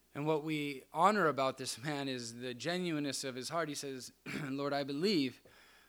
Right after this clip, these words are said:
but help my unbelief." God can work with that.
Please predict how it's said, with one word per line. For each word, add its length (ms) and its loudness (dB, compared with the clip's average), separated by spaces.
but 160 4
help 260 6
my 240 4
unbelief." 840 -2
God 220 -2
can 120 -8
work 200 -6
with 140 -20
that. 200 -16